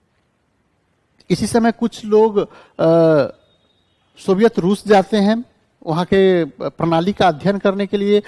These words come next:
वहाँ के जो इंटरनेशनल कॉमिंटर्न होता था, जो सोवियत, अ, कम्युनिस्ट पार्टी का अंतर्राष्ट्रीय संस-, अ, मीटिंग होता था जहाँ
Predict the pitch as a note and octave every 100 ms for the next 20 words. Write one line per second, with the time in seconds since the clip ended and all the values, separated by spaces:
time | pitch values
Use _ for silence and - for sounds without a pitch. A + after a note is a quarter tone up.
0 | - - - E3 F3 G3+ F#3+ F3+ - C#3+
1 | E3+ F#3 F3+ E3+ G3+ - F3+ E3+ F3 G3
2 | G3+ G#3+ F#3 G3 G#3 G3 G3 G3 - F3
3 | E3+ G#3 G3+ F3 - - - - D#3+ D#3+
4 | D#3+ F3 F#3+ - F#3+ E3+ G#3 G3+ G3+ G3
5 | - - E3+ E3 F#3 F3 E3 - G#3+ A3
6 | - F#3+ - - F3+ F3+ F3+ F3+ F3 E3
7 | - D3 D#3+ E3+ A3 G3 G#3 G3 G3+ F#3+